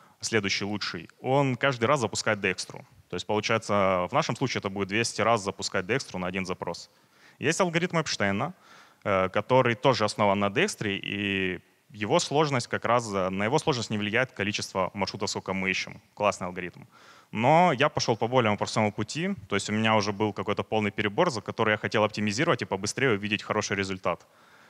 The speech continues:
Поэтому я взял D F S-очку, добавил метод границы отсечений. То есть логика такая, что мы набиваем быстренько топ двести вариантов.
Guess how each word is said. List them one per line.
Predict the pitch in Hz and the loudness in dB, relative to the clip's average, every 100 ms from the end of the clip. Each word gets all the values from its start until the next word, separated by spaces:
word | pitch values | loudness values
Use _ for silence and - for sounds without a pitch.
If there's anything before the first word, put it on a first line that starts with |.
| _ _ | _ _
Поэтому | 107 113 - 110 107 | 2 2 2 2 4
я | 110 | 4
взял | 110 107 | 4 2
D | 110 | 0
F | 110 | 0
S-очку, | 156 175 190 - 175 170 _ _ | 0 -2 -4 -4 -4 -6 _ _
добавил | 101 107 107 110 98 95 | -2 2 4 4 2 0
метод | 104 104 | -2 -2
границы | 101 104 104 - | -2 0 0 0
отсечений. | 98 95 107 - 127 160 180 196 _ _ | -2 0 -4 0 0 0 -4 -8 _ _
То | 92 | -4
есть | - | 2
логика | 117 110 104 | 2 2 0
такая, | 104 - 101 | -2 0 0
что | - 110 | 0 -2
мы | 104 | 0
набиваем | 101 95 104 101 95 | 0 0 2 2 0
быстренько | 101 101 98 92 | -4 -6 -6 -4
топ | 90 95 | -4 -4
двести | 98 95 101 | -4 -6 -4
вариантов. | 95 110 185 196 | 0 0 0 -2